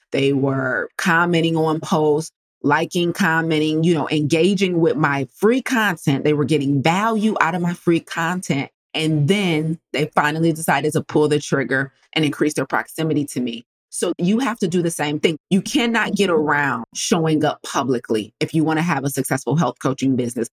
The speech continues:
because of the nature of the business. The nature of the business is an intimate one.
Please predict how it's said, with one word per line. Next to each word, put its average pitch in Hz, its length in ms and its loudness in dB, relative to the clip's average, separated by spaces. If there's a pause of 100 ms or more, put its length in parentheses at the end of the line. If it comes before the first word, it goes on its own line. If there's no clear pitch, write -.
(140)
because 185 260 0
of 151 100 0
the 156 120 0
nature 156 420 0
of 131 120 -2
the 131 80 -2
business. - 600 -6 (260)
The 160 100 2
nature 180 580 0
of 160 200 0
the 147 100 2
business 156 520 0
is 147 100 0
an 143 140 -4 (100)
intimate 160 540 -2
one. 85 260 -10